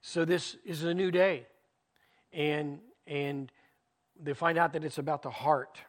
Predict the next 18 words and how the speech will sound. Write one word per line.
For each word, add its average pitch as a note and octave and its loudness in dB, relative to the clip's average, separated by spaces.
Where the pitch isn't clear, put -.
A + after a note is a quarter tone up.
Romans E3 2
eight D#3 -2
three E3+ 2
says D#3 2
that, D#3 4
"For D#3+ 0
God G3 12
has D#3 4
done D#3 2
what E3 0
the D#3 2
law D#3+ 8
could D#3 -6
not D#3 -2
do." D3 -2
Hebrews E3 0
ten F#3 2
says, C#3 -2